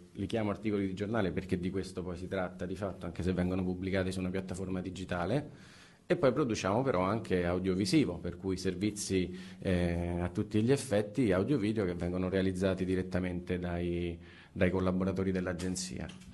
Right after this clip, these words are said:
E quindi lì, eh, per esempio, già incontriamo i primi problemi di cui già parlava per esempio anche l'Anso, eh, la raccolta pubblicitaria,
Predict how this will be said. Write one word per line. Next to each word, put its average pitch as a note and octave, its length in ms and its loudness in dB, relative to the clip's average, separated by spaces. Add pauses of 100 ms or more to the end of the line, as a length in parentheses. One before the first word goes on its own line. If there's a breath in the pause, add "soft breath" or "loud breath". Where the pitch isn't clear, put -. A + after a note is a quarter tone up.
(140)
E D3 120 4
quindi B2 440 4
lì, G#2 440 4 (300 loud breath)
eh, E2+ 360 2
per B2 160 6
esempio, G#2 840 4
già G#2 160 4
incontriamo A2+ 640 2
i G2 100 0
primi F#2+ 260 0
problemi A#2+ 520 2
di F2+ 80 -4
cui G2 200 -2
già G2+ 180 2
parlava F#2+ 360 0
per F#2 100 -2
esempio F#2 320 0
anche F#2+ 260 0
l'Anso, F2+ 640 2 (540 loud breath)
eh, E2+ 800 4
la A#2 140 6
raccolta G2+ 420 2
pubblicitaria, F2+ 800 0